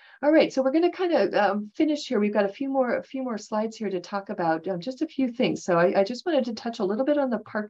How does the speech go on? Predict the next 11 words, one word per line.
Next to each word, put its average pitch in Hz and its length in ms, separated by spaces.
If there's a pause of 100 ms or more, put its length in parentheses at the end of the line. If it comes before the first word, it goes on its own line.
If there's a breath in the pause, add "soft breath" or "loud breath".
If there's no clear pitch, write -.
P 254 140
P 262 120
M 208 100
I 165 140
or 175 100
Parkinson's 190 500
Progression, 160 560 (380 loud breath)
uh, 165 160
Markers 160 400
Initiative. 156 680
So, 156 360